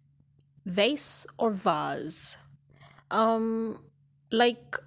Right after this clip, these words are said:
many other such words in English that do not make sense when you spell them as opposed to how you pronounce them, it's because they're originally not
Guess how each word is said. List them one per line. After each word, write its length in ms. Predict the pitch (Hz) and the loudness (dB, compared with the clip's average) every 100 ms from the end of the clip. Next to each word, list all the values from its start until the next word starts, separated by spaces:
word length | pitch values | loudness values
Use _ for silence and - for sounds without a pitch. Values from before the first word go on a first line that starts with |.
| - - | -14 -8
many 300 | 240 269 311 | -4 0 0
other 180 | 240 247 | 0 2
such 280 | - 220 - | 2 2 0
words 300 | 185 175 185 | 2 2 0
in 120 | 175 | -2
English 460 | 165 156 131 - | -4 -4 -4 -4
that 400 | - 147 147 - - | -4 -6 -6 -8 -8
do 160 | - 180 | -4 -4
not 240 | 175 - | -4 -4
make 220 | 175 170 | -4 -2
sense 600 | - - 165 165 165 - - | 2 2 2 -2 2 4 2
when 160 | 160 | -2
you 100 | 156 | -2
spell 380 | 151 - 170 175 | 0 2 0 0
them 280 | 175 190 202 | -2 -4 -4
as 180 | 175 180 | -2 -4
opposed 360 | - 170 165 | -4 -4 -4
to 80 | 190 | -4
how 60 | 156 | -6
you 120 | 143 | -6
pronounce 420 | - 160 147 175 | -6 -6 -4 -4
them, 180 | 202 196 | -4 -6
it's 120 | 185 | -6
because 320 | - - 214 | -4 -2 -2
they're 160 | 208 208 | 0 -2
originally 500 | 196 185 208 185 190 | 0 -2 -2 -2 -4
not 340 | 170 160 165 | -2 -4 -4